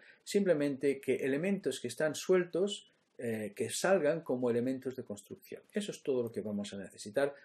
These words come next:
por si hubiese elementos que no tengamos claro qué hemos hecho con ellos. Una vez que hemos hecho todo esto, sí podremos exportar, como veis aquí, ya pulsaremos en exportación,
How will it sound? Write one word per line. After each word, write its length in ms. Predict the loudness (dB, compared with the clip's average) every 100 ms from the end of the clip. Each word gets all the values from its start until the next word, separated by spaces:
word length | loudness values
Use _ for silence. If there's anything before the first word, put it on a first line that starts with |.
| _
por 160 | 8 8
si 160 | 4
hubiese 420 | 0 2 2 2
elementos 440 | 2 2 2 0 -2
que 100 | -2
no 200 | 0 0
tengamos 440 | -2 -4 -4 -8 -10
claro 400 | 2 4 4 0 0
qué 140 | -2
hemos 220 | 0 -2
hecho 200 | -6 -10
con 100 | -14
ellos. 420 | -18 -20 -20 -20 _ _ _ _ _ -20 -18 -20 -20 -20 _
Una 160 | 6 8
vez 120 | 10
que 80 | 8
hemos 160 | 4
hecho 220 | 2 2 6
todo 180 | 6
esto, 180 | 6 2
sí 260 | -4 0 2
podremos 540 | 4 4 4 2 -2
exportar, 640 | -4 -2 -2 0 -2 -2 -8 -14
como 200 | -10 -6
veis 200 | -6 -6
aquí, 260 | -4 -6 -4
ya 200 | -6 -8 -10 -8 -6
pulsaremos 580 | -8 -8 -6 -6 -6 -10
en 80 | -12
exportación, 600 | -10 -8 -4 2 2